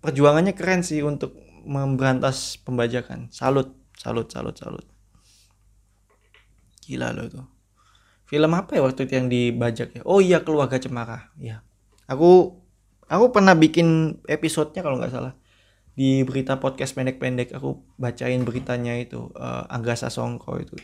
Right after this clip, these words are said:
Apa, Visinema dan pembajak filmnya Visinema gitu. Angga Sasongko tuh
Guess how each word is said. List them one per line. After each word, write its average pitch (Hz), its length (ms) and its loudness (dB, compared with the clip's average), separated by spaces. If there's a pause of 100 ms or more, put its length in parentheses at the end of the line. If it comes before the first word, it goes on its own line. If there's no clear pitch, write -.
(140)
Apa, 156 240 -4
Visinema 139 880 0 (800)
dan 127 380 0
pembajak 127 420 2
filmnya 123 480 0
Visinema 113 720 -8 (320)
gitu. - 220 -20 (160)
Angga 123 240 -2
Sasongko 131 480 0
tuh 151 100 8